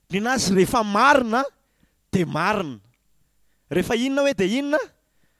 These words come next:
Rehefa marina, dia marina ny an'i Jesosy. Ary izy tsy manao compromis na tsy marimaritra iraisana izany, fa rehefa marina ny anazy,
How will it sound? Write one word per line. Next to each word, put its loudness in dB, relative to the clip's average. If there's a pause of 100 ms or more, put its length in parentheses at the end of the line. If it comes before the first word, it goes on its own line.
Rehefa -2
marina, -4
dia -4
marina -6
ny -6
an'i -8
Jesosy. -8 (560)
Ary 2
izy -2
tsy 0
manao -2
compromis 0
na -2
tsy -8
marimaritra -4
iraisana -4
izany, -2 (240)
fa 2
rehefa 2
marina 2
ny -2
anazy, 2